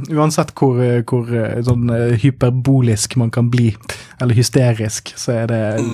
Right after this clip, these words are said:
Speaker 1: alltid det man er nødt til å huske. Men, ok, nå <laughs> går vi offisielt over i hoveddelen av, eh, vårt show, som da er, eh, musikken, folkens. Og vi må nesten dele dette opp i to, for det, det som gjør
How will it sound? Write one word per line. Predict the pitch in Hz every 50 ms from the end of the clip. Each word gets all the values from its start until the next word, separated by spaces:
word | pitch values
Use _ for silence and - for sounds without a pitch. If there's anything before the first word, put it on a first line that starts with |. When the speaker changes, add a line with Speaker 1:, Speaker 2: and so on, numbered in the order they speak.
| - 139
Speaker 1:
alltid | 131 120 117 - - - 139 113 110 107 117
det | 120 113
man | 107 107 110
er | 107
nødt | 107 110 - -
til | 110
å | 107
huske. | 107 107 - - 104 107 - _ _ _ _ _ _ -
Men, | 147 147 156 175 202 196 170 123 101 - - _ - -
ok, | 165 160 156 - 165 139 117 98 107
nå | 151 208 262 247 170 - - - - 1077 - - -
<laughs> | - - - _ _ - - _
går | - 170 165 147
vi | 147 139
offisielt | 160 156 - - - - 262 269 262 240 180 - - 208
over | 160 151 135 143 135 120 131 151
i | 156
hoveddelen | 143 139 147 139 147 139 143 135 120 113 113 113 113 113 120
av, | 127 127 123 117
eh, | 120 123 117 120
vårt | 120 127 123 - - -
show, | - 123 113 110 104 110
som | - 151 143 147
da | 147 147 139
er, | 113 127 120 110 107 - _ _ _ _ -
eh, | - - 165
musikken, | 165 165 - - - - - - - - -
folkens. | - - - - - - - - - - - _ _ _ _ _ -
Og | 165 160 165 170 165 - -
vi | 165 170
må | 180 202 208 214 190
nesten | 170 170 185 - - 156 139 127
dele | 127 123 135 147 139 123
dette | 110 113 - - -
opp | 127 - _ - 117
i | -
to, | - 120 110 104
for | 101 - 139 151
det, | 151 147
det | 180 165
som | - 165 156
gjør | 156 165 185 165 139 123 113 117